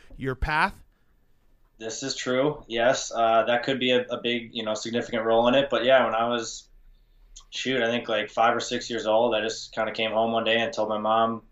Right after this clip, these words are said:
Speaker 2: "No, no D J, just Derek." And I know she had said the other day that, so she started calling me just Derek, not, you know, so she was using it, like, calling me just Derek. "Hey, come here, just Derek." And I was like,
Speaker 1: Uh-huh.
Speaker 2: "No, no, no, Derek."
Speaker 1: <laughs>
Speaker 2: So,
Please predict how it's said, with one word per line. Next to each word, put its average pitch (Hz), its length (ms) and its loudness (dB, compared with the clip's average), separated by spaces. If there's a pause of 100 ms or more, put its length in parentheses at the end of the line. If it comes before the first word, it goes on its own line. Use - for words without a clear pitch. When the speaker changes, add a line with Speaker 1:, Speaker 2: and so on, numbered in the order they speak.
(320)
Speaker 2:
"No, 127 260 4
no 131 200 4
D 131 160 -2
J, 120 240 2
just 117 260 0
Derek." 110 400 4 (300)
And 107 400 -6 (540)
I 110 60 -6
know 110 120 4
she 120 220 0
had 117 140 2
said 120 180 -2
the 113 100 2
other 113 100 -2
day 113 220 4
that, 107 220 -2
so 117 120 -10
she 117 160 -4
started 113 320 0
calling 123 280 2
me 107 140 -10
just 113 360 -2
Derek, 110 420 -2
not, 104 280 -6 (240)
you 101 80 -10
know, 98 100 -6
so 101 160 -10
she 110 160 -4
was 107 140 -4
using 117 260 0
it, 113 100 0
like, 107 180 2
calling 113 240 4
me 107 80 -4
just - 260 2
Derek. 143 280 2
"Hey, 160 160 4
come 160 140 -4
here, 165 160 2
just 151 220 0
Derek." 143 400 4
And 131 80 -6
I - 20 -2
was 135 100 0
like, 143 120 -6
Speaker 1:
Uh-huh. 165 220 4
Speaker 2:
"No, - 20 -4
no, 160 180 0
no, 131 80 -4 (500)
Derek." 156 500 6
Speaker 1:
<laughs> - 600 -16
Speaker 2:
So, 113 420 0